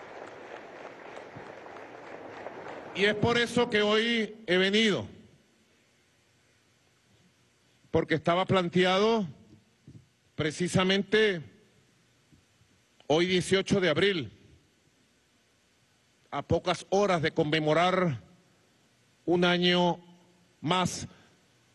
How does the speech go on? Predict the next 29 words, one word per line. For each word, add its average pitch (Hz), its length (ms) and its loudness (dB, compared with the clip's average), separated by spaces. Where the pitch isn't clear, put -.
del 143 260 -2
grito 180 340 2
de 170 60 4
independencia, 156 800 0
el 151 80 0
diecinueve 156 480 2
de 165 60 2
abril 160 260 0
de 165 80 0
mil 165 120 2
ochocientos 147 560 0
diez, 147 300 4
a 147 240 0
pocas 196 460 0
horas 208 340 2
del 165 180 2
diecinueve 170 540 2
de 185 80 2
abril 185 420 0
para 180 220 2
conmemorar 156 880 2
lo 147 100 0
que 151 120 0
fue 165 180 2
la 170 100 2
rebelión 165 580 2
de 156 100 0
los 143 120 2
pardos, 143 800 0